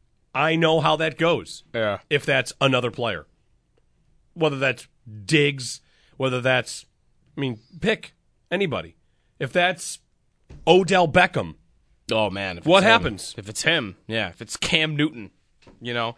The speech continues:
Speaker 1: Yep.
Speaker 2: If it's, well, is it just anyone who hasn't won?
Speaker 1: It might be that. It might be race. It might be anybody that hasn't won. It's probably, I mean, I wanna go with the win, because if it's Mahomes,
Speaker 2: Yeah.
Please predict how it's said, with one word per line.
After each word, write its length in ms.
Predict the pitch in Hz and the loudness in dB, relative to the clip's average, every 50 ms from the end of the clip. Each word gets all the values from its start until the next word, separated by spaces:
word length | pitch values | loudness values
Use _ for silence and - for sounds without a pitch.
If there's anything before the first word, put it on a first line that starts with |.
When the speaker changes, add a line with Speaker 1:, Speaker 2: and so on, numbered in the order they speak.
| - - | -4 2
Speaker 1:
Yep. 240 | 160 202 220 226 - - | 2 2 2 2 -2 -4
Speaker 2:
If 180 | 135 127 120 | -4 -2 0
it's, 540 | 131 123 120 117 - - - - - - - - _ - - _ _ - - _ - | 0 -2 0 0 -2 -4 -4 -4 -6 -8 -10 -14 _ -20 -20 _ _ -20 -16 _ 4
well, 240 | 170 196 185 160 - | 4 4 4 2 -2
is 140 | 180 160 185 | -4 -4 -4
it 60 | 175 | -4
just 240 | 147 175 185 185 175 | -4 -4 -4 -2 0
anyone 340 | 165 170 175 165 170 170 175 | 0 0 2 0 0 2 2
who 80 | 175 | 2
hasn't 240 | 165 147 151 135 120 | 2 2 0 -2 -2
won? 340 | 117 117 123 127 147 165 165 - _ _ _ _ _ _ _ _ _ _ _ _ _ _ _ | -2 0 0 0 -2 -4 -8 -14 _ _ _ _ _ _ _ _ _ _ _ _ _ _ _
Speaker 1:
It 120 | - 170 170 | -4 0 2
might 200 | 190 202 214 - | 4 4 4 2
be 120 | 185 156 | 0 -2
that. 200 | 131 131 139 147 | 0 0 0 0
It 40 | 139 | 0
might 160 | 143 147 120 | 0 0 0
be 80 | 143 131 | -2 -2
race. 360 | 117 123 131 156 180 170 - | 2 2 2 2 2 0 -2
It 60 | 143 | -2
might 180 | 135 151 160 156 | -2 -2 -2 -4
be 220 | 160 143 135 131 | -4 -4 -4 -4
anybody 300 | 135 131 127 120 123 120 | -4 -4 -2 -2 -2 -2
that 80 | 117 117 | -2 -4
hasn't 260 | 110 - 117 92 90 | -4 -6 -8 -10 -6
won. 320 | 98 113 113 101 92 104 | -2 0 0 0 0 -2
It's 80 | 120 - | -6 -8
probably, 420 | - - 220 233 285 277 220 - - _ _ _ _ _ _ _ | 0 4 4 4 4 2 -4 -6 -10 _ _ _ _ _ _ _
I 40 | - | -2
mean, 100 | 170 180 | 2 4
I 60 | 185 | 4
wanna 160 | 202 208 196 | 4 4 4
go 100 | 175 170 | 4 4
with 140 | 160 151 147 | 4 4 2
the 80 | 147 135 | 0 -2
win, 460 | 113 101 117 117 107 90 80 78 - _ _ _ _ _ _ _ _ | -2 -2 -2 -2 -2 -2 -6 -10 -16 _ _ _ _ _ _ _ _
because 300 | 147 135 180 160 135 151 | -8 -2 -2 0 0 0
if 140 | 135 - | -4 -6
it's 140 | 151 135 - | -8 -10 -8
Mahomes, 760 | 131 107 - - 208 214 185 139 117 113 127 151 - - - | -10 -10 -4 2 4 4 6 4 4 0 -2 -6 -6 -6 -4
Speaker 2:
Yeah. 220 | 107 101 95 90 | -4 -2 -2 -4